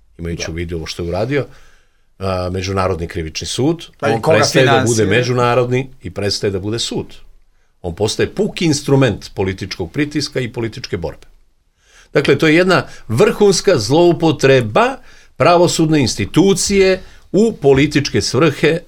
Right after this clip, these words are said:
Speaker 1: obračuna između dve ideološke opcije globalizma i suverenizma. I tu više nema nikakve dileme. Tog trenutka, što se mene tiče, taj sud je prestao da postoji. Iskreno, ja sam fanatik poštovanja prava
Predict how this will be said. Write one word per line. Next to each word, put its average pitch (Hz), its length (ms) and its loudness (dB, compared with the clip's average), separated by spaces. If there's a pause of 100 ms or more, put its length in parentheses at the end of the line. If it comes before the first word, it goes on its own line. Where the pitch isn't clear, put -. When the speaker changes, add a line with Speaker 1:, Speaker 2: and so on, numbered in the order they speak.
(320)
Speaker 1:
obračuna 143 840 2
između 131 480 0
dve 139 360 2
ideološke 117 640 2 (100)
opcije 139 540 2 (360)
globalizma 113 600 2
i 107 40 0
suverenizma. 85 560 -4 (800)
I 156 140 -2
tu 151 200 0
više 131 300 0
nema 110 200 0
nikakve 98 360 -4
dileme. 82 280 -6 (320)
Tog 156 180 2
trenutka, 123 480 2
što - 140 -4
se - 160 -2
mene 156 280 2
tiče, 104 240 -4
taj 113 160 0
sud 120 160 -2
je 107 100 0
prestao 95 320 -2
da 73 120 -10
postoji. - 340 -12 (340)
Iskreno, 101 540 -2 (180)
ja 120 120 0
sam 120 160 -2
fanatik - 640 -2 (1300)
poštovanja 95 480 0
prava 73 380 -6